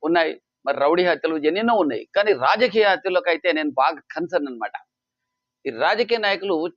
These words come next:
చాలా మంది తమ ప్రాణాన్ని పణంగా పెట్టి ప్రజల కోసం సేవ చేస్తూ ఉంటారు. అయితే ఈ ప్రత్యర్థి వర్గాలు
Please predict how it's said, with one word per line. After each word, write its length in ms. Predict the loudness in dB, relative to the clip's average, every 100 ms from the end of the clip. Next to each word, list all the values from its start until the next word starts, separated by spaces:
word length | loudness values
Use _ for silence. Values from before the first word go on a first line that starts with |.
| -2
చాలా 200 | 2 2
మంది 360 | 2 0 0 0
తమ 240 | 0 -4
ప్రాణాన్ని 640 | -2 0 2 2 2 0 -4 _
పణంగా 260 | 0 2 4
పెట్టి 560 | 2 2 2 2 0 -2
ప్రజల 240 | -4 -2 -2
కోసం 320 | -4 -8 -8
సేవ 220 | -2 0
చేస్తూ 300 | 0 -2 -2
ఉంటారు. 420 | -6 0 -2 -2 -10 _ _ _ _ _ _
అయితే 340 | -2 2 4 4 0 _ _ _ _ _ -8
ఈ 20 |
ప్రత్యర్థి 500 | -4 -2 2 2 2
వర్గాలు 680 | 2 2 4 4 2 0